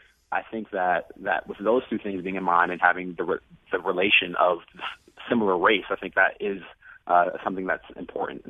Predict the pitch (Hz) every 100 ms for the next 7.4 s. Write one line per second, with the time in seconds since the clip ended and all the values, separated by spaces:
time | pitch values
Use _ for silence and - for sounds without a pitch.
0 | - 95 - 95 90 85 - 85 87 90
1 | 95 80 - - - - 87 92 98 120
2 | 117 - 104 90 82 82 _ _ _ -
3 | 101 98 98 - - 98 95 - 107 98
4 | 104 110 104 95 107 101 95 90 87 95
5 | 117 131 131 131 - - 101 95 101 90
6 | - 92 92 92 87 - 95 98 101 98
7 | 90 87 92 92